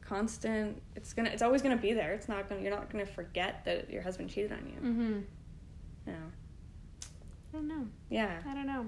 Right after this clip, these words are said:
Speaker 2: 'Cause I feel like a lot of it was for the sake of image.
Speaker 1: That they stayed together?
Speaker 2: Yeah.
Speaker 1: And you would say the same for Hillary and Bill?
Speaker 2: Yeah.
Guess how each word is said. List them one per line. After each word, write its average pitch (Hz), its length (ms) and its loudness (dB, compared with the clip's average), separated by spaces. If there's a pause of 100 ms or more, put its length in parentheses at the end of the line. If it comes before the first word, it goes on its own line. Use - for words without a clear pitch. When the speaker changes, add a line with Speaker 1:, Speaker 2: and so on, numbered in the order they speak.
(140)
Speaker 2:
'Cause 254 140 2
I 262 80 4
feel 262 160 2
like 262 120 2
a 240 40 2
lot 240 200 6
of 247 120 0
it 240 260 -2
was 226 400 -4 (300)
for - 80 -6
the 233 60 0
sake 220 220 0
of 214 100 0
image. 226 460 -2 (520)
Speaker 1:
That 196 80 0
they 190 100 4
stayed 190 260 0
together? 233 460 0
Speaker 2:
Yeah. 214 360 0 (360)
Speaker 1:
And 202 160 6
you 196 100 6
would 196 120 6
say 196 100 6
the 185 80 6
same 185 240 0
for 180 100 0
Hillary 175 340 2
and 165 100 -2
Bill? 190 380 0
Speaker 2:
Yeah. 220 320 0